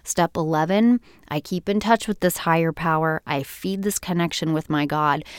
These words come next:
so that I am a clear, open channel for his will for my life. Step twelve,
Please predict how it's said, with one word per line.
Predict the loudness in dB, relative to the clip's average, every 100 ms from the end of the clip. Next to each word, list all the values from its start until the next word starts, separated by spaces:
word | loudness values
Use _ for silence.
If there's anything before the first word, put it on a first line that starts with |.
| -14
so | -2 0
that | 2 2
I |
am | 2 2
a | 0
clear, | 0 2 2
open | 0 -2 -2
channel | -2 -2 -4
for | -4 -6
his | -2 -4 -4
will | 0 4 4 4 0
for | -4 -2 -2
my | -2
life. | 0 4 6 4 -2 -20 -20 -18
Step | -10 0 0 0
twelve, | 2 8 10 10 6